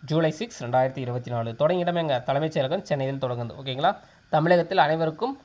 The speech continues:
அடிப்படை உயிர்காக்கும் பயிற்சி அப்படின்னு சொல்லுங்க. இந்திய மருத்துவ சங்கத்தின் தமிழ்நாடு கிளை வந்து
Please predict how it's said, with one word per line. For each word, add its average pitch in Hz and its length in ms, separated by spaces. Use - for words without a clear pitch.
அடிப்படை 165 460
உயிர்காக்கும் 165 600
பயிற்சி 143 540
அப்படின்னு 120 180
சொல்லுங்க. 120 380
இந்திய 214 260
மருத்துவ 180 280
சங்கத்தின் 185 440
தமிழ்நாடு 170 440
கிளை 143 240
வந்து 165 340